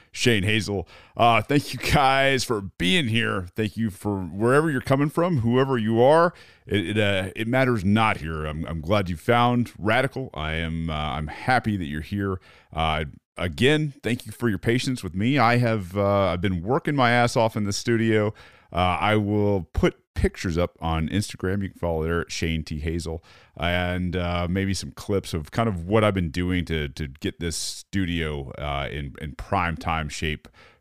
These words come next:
for twenty twenty-two, because I think, uh, there's gonna be a lot of stuff to talk about, and I'd be, I'd be very, uh,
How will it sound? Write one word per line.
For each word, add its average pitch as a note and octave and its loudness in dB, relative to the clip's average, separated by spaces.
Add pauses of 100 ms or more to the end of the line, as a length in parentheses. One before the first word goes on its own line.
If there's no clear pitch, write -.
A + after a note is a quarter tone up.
(120)
for D#2 -6
twenty E2 -6
twenty-two, E2 -6
because D2+ -10
I B1+ -8
think, - -8 (380)
uh, C#2 -2
there's C2+ -8
gonna C2 -6
be C#2+ -8
a C2 -10
lot E2+ -4
of D#2+ -6
stuff F2+ -6
to - -18
talk D2+ -2
about, B1 -8
and C#2 -8 (360)
I'd C3+ 0
be, F3 -6 (220)
I'd B2+ -4
be D#3+ -6 (180)
very, D3 0
uh, F#2 2